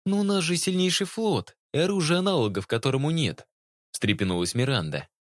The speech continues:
Оказывается, Миранда нет.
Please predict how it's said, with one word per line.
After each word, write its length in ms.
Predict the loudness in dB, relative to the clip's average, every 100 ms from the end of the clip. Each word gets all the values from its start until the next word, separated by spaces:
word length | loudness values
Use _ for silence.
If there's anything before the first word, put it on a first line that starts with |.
| _ _ _ _ _ _ _ -6
Оказывается, 640 | -2 0 2 2 2 0
Миранда 420 | 2 2 0 0
нет. 400 | -2 -2 -6 -10